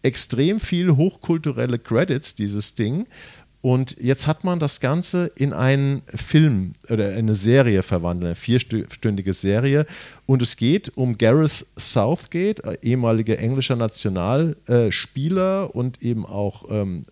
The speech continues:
acht Jahre lang Trainer der englischen Nationalmannschaft gespielt, durchaus, äh, äh, gewesen, durchaus prominent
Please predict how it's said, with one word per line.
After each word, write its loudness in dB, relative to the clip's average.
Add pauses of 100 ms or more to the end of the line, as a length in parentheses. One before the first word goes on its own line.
acht -6
Jahre -2
lang -4
Trainer -2 (800)
der 4
englischen 0
Nationalmannschaft -2
gespielt, -6
durchaus, 2 (100)
äh, 2
äh, -10
gewesen, 0
durchaus 0
prominent -2